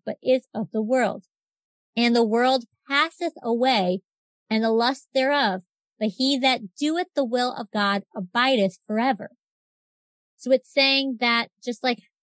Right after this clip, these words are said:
the grass withereth and the flower fadeth, anything we see, everything on earth, even all the people that we see on earth, is not gonna last forever. We do not last forever.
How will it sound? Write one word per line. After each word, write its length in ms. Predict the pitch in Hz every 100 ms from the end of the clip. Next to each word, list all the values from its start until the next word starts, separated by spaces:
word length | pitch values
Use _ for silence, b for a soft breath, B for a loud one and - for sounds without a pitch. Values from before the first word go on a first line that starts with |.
| -
the 120 | 202
grass 580 | 180 196 208 220 - - _ _ _ _ _
withereth 460 | 226 262 247 214 185
and 120 | 196
the 80 | 202
flower 520 | - 220 220 220 208 -
fadeth, 340 | 233 254 220 - -
anything 440 | 285 370 370 339
we 120 | 311
see, 400 | 285 - 311 196 - _ _ _ _ _
everything 440 | 254 285 339 330 302
on 160 | 285
earth, 400 | - 269 185 - _ _ _ _ _ _
even 260 | 254 269 320
all 140 | 320
the 80 | 311
people 400 | - 339 359 302
that 160 | 247
we 140 | 226 214
see 240 | - 220 -
on 140 | 220 -
earth, 180 | 196 - _ _
is 140 | 254
not 320 | 233 277 330 320
gonna 160 | 311
last 340 | 262 240 240 -
forever. 480 | 240 240 226 180
We 360 | 175 190 285 320
do 160 | 339 330
not 280 | 294 285
last 440 | 247 233 220 214 -
forever. 380 | 240 233 220